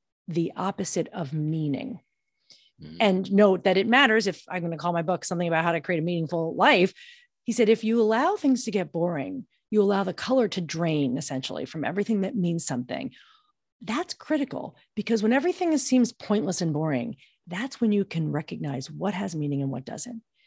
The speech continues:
Speaker 1: Because if you've been told these things are important, but all of a sudden you're bored with them, well, now you're questioning how important they are.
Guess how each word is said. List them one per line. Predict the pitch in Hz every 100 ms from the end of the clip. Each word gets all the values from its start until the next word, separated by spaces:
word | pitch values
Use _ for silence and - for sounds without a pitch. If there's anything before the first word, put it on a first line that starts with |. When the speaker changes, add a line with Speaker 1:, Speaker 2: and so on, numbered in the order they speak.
| _ _
Speaker 1:
Because | 208 196 175
if | 180
you've | 226 277
been | 247 196
told | - 254 285 240 175
these | 220
things | - 190 156
are |
important, | 160 143 208 226 269 208 - _ _ _
but | -
all | 269
of | 311
a |
sudden | 311 262
you're | 180
bored | 165 208
with | 214
them, | - - - _ -
well, | 233
now | 226
you're | 269 277
questioning | 254 190 - 156
how | 143
important | 131 147 139 120
they |
are. | - - -